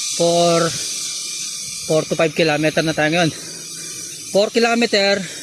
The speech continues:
to five kilometer na yung nababaybay natin mula Tagaytay Rotonda hanggang dito sa kalagitnaan ng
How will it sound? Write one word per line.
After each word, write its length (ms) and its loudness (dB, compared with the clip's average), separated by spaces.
to 80 4
five 240 0
kilometer 560 2
na 80 4
yung 560 4
nababaybay 640 2
natin 480 2
mula 400 4
Tagaytay 480 2
Rotonda 560 4
hanggang 240 2
dito 160 4
sa 160 -2
kalagitnaan 560 2
ng 200 0